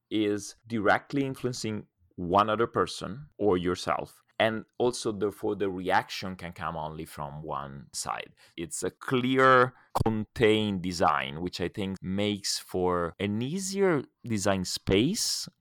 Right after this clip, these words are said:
to imagine, but at the same time, you need to make it interesting because interaction among the players is a little limited. You only have one other player with whom you are interacting. So if you mess something up,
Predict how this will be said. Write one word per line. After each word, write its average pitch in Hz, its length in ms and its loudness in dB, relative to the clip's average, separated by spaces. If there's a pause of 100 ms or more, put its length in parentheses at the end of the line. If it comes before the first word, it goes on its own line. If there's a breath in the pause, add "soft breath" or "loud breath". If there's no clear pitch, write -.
to 85 380 2
imagine, 95 640 0 (320 loud breath)
but - 200 2
at 101 60 -6
the 113 60 -8
same 143 320 -2
time, 101 520 2 (180)
you 107 120 -2
need 110 160 -2
to 95 40 -8
make 95 200 -2
it - 80 -6
interesting 78 520 -6
because 82 500 -4 (100)
interaction 95 760 -2
among 90 320 -2
the 90 80 -6
players 92 680 0
is 90 240 -2
a 90 40 -6
little 90 280 -2
limited. 78 400 -4
You 76 120 -2
only 82 260 0
have 78 200 -4
one 95 220 4
other 82 160 0
player 73 480 -4
with 85 160 -4
whom 78 320 -6
you 78 100 -2
are 78 100 0
interacting. 82 560 -2
So 82 200 -2
if 78 260 -6
you 78 240 -6 (100)
mess 90 280 -2
something 78 480 0
up, 113 360 6